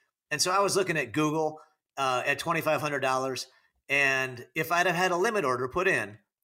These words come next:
I could have bought it at twenty-five hundred, and I think it closed at, like,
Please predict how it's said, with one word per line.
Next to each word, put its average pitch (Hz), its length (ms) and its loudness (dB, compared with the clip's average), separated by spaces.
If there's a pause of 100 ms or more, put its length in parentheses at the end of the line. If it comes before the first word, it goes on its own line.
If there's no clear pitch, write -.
I 151 100 -2
could 220 200 0
have 180 120 0
bought 190 200 0
it 147 100 -2
at 123 80 -4
twenty-five 131 480 -4
hundred, 131 260 -6
and 135 80 -4
I 135 40 0
think - 200 -6
it 160 80 -10
closed 151 400 -2
at, 117 160 -6 (200)
like, 104 140 -16